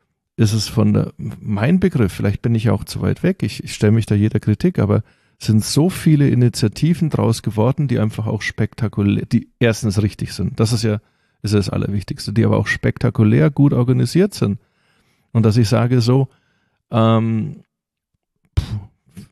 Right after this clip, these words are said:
nochmal, Andi, vielleicht liege ich falsch, vielleicht ist das, ist das, ist das, aber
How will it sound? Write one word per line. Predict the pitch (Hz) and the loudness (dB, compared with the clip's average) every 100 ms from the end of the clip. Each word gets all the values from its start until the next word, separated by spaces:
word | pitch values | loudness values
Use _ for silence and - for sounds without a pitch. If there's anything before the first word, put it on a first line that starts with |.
| _ - - - _ | _ -18 -18 -20 _
nochmal, | 120 147 190 147 | 0 4 4 4
Andi, | 113 98 | 2 0
vielleicht | 131 139 - | 0 0 2
liege | 156 | -2
ich | 147 | 0
falsch, | 139 107 - 120 | 0 -2 -2 -6
vielleicht | - 117 113 | -2 0 0
ist | - | -2
das, | 123 - | -4 -4
ist | - - | -8 -4
das, | 110 - | -6 -4
ist | 120 - | -8 -6
das, | - | -4
aber | 110 110 | 0 0